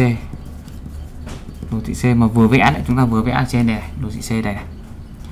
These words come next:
Mà cái này lớn bằng không, tức là y lớn bằng không, tức là ở phía gì đấy? Phía trên gì? Phía trên O X. Phía trên trục hoành, tức là y lớn bằng không là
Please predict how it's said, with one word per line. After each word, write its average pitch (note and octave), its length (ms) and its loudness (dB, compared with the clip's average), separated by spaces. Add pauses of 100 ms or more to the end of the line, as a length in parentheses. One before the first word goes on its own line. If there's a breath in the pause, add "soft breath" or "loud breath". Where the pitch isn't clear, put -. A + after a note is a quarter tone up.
(2250 loud breath)
Mà C3 280 8
cái D#3 160 2
này C#3 200 10 (360)
lớn C#3 200 6
bằng D#3 100 4
không, D3+ 280 8
tức E3 100 2
là D#3+ 80 6
y D3+ 260 6
lớn D3 120 8
bằng D3+ 100 4
không, C#3 200 6
tức D3 120 0
là C3+ 100 6
ở G#2 160 2
phía B2+ 260 6
gì C3 160 6
đấy? A2+ 220 6 (1120)
Phía C3+ 140 6
trên C#3+ 320 8
gì? A2+ 220 6 (540)
Phía A#2 200 2
trên B2 280 4
O A2+ 140 2 (140)
X. - 40 0 (1120)
Phía A#2+ 100 -6
trên A#2+ 200 2
trục A2 120 -2
hoành, G2+ 220 0 (200)
tức A#2 100 0
là A#2+ 80 -2
y A#2 200 4
lớn A2+ 120 2
bằng A#2+ 100 2
không A2+ 220 0
là F#2+ 120 -4